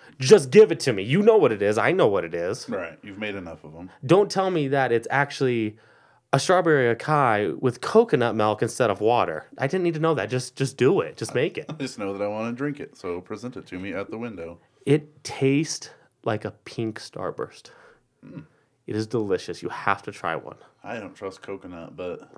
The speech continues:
Speaker 2: if it's blended.
Speaker 1: I hate coconut. I think coconut's gross.
Speaker 2: Mm-hmm.
Speaker 1: It, it's the worst thing that ever happened to a cake.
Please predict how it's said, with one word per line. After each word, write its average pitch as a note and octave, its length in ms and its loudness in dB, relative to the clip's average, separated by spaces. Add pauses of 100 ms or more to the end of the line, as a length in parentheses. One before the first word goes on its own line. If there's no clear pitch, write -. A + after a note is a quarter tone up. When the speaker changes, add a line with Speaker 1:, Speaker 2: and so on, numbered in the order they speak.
(180)
Speaker 2:
if - 60 -20
it's G2 120 -18
blended. F2 600 -14
Speaker 1:
I B2+ 180 0
hate - 520 -6
coconut. D#2 440 -12 (180)
I G2+ 80 -4
think C3 180 -4
coconut's A#2 420 -4
gross. G2 760 -4 (180)
Speaker 2:
Mm-hmm. D#2+ 240 -18 (180)
Speaker 1:
It, A2 220 0
it's G2+ 180 -4
the A2+ 80 2
worst G#2 280 0
thing B2+ 100 -4
that A2 120 0
ever G#2 120 0
happened G2+ 240 -2
to F2+ 60 0
a F2 60 -2
cake. C3+ 460 -4